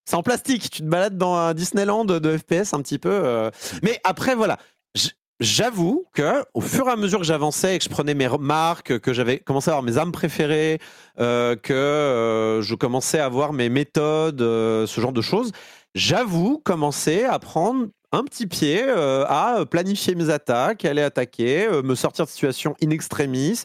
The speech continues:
choisir mes upgrades. Il y a, il y a un côté un peu quand même bien équilibré, euh, un peu lent, c'est vrai, mais en fait, c'est juste parce que, euh, je pense que c'est pour éviter justement.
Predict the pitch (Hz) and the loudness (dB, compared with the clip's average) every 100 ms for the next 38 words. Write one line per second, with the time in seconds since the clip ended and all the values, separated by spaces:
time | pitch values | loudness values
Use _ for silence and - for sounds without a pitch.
0 | - - - - - 139 160 156 135 139 | -12 -14 -14 -8 -2 0 2 2 0 0
1 | 131 135 202 175 139 131 135 - 147 202 | 0 0 2 0 2 0 0 -2 -2 0
2 | 185 - 202 151 156 185 143 165 226 - | -2 -2 -2 0 0 0 0 0 -2 -2
3 | 170 143 127 127 170 220 160 127 120 117 | 0 0 0 2 2 0 2 2 2 0
4 | 110 - 160 196 240 180 214 262 185 156 | -2 -4 -2 0 0 0 -2 -2 -2 0
5 | 226 247 160 254 - 175 156 240 - 165 | 0 0 0 -2 0 -2 0 -2 -2 -4
6 | - 202 247 254 _ _ _ _ _ - | -2 0 -2 -4 _ _ _ _ _ -2
7 | 143 147 143 143 147 _ _ _ - - | 0 0 0 -4 -10 _ _ _ -10 -4
8 | 220 262 - 185 - 156 - 208 208 - | -2 -2 -2 -2 0 0 0 -2 -4 -2
9 | 220 185 151 180 | -2 -2 -2 -2